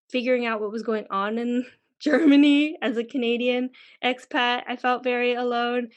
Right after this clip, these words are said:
until I met a bunch of other expats, and apparently we all feel exactly the same way. But they didn't have food allergies, so they were feeling that one side. And I, I kind of wanted to crawl up into a little ball because of the culture shock, and I used my food allergies as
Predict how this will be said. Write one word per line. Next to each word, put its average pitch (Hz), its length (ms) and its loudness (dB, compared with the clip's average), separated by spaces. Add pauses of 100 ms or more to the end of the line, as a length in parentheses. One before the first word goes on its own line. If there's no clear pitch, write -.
(200)
until 220 180 -6
I 196 100 -2
met 196 180 -2
a 202 60 -4
bunch 196 200 -6
of 190 60 -14
other 190 180 -8
expats, 180 500 -12
and 180 80 -16
apparently 180 380 -14
we 170 120 -14
all 175 160 -12
feel 170 200 -14
exactly 170 480 -16
the 190 80 -20
same 170 200 -20
way. 175 300 -16 (400)
But 220 140 -2
they 226 120 4
didn't 214 220 -4
have 202 220 -2 (440)
food 294 200 -2
allergies, 196 640 -4 (120)
so 208 220 -6
they 202 160 -8
were 202 280 -6 (140)
feeling 180 320 -10
that 180 240 -10
one 185 200 -12
side. 180 320 -12
And 208 160 -8
I, 220 180 -8 (540)
I 240 60 -10
kind 277 260 -10
of 370 100 -12
wanted 349 280 -10
to 349 140 -14
crawl 190 280 -14
up 202 160 -16
into 220 240 -16
a 196 80 -20
little 208 280 -10
ball 196 500 -14 (360)
because 226 260 -12
of 214 120 -12
the 214 80 -12
culture 240 420 -18
shock, 254 280 -10 (100)
and 208 100 -18
I 202 40 -18
used 214 360 -14
my 226 140 -12
food 190 180 -12
allergies 196 460 -10
as 185 200 -18